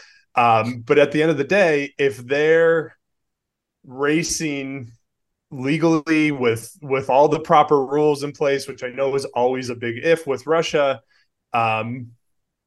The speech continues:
I, you know, world records exist to recognize the fastest swimmer who ever did it. And if that's the purpose of a world record, then I see no reason not to count it.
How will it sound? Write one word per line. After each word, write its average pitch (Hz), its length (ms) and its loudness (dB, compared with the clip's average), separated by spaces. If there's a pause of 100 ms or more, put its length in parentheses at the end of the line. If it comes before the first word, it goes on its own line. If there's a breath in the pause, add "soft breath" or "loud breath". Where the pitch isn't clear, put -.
I, 139 240 -2
you 165 220 -10
know, 147 340 2
world 170 340 2
records 196 360 0
exist 165 460 -2
to 147 300 -4
recognize 143 640 -2
the 131 80 -8
fastest 131 460 -4
swimmer 123 280 -6
who 120 160 -6
ever 117 200 -8
did 110 160 -12
it. 117 200 -16 (540)
And 127 140 -8
if 123 120 -10
that's 147 440 -2
the 131 260 -14
purpose 160 440 -4
of 135 120 -4
a 127 80 -4
world 123 300 0
record, 123 420 -6
then 127 160 -4
I 127 60 -2
see 127 220 -6
no 123 140 -2
reason 110 380 -6
not 98 180 -6
to 123 80 -16
count - 240 -12
it. - 60 -14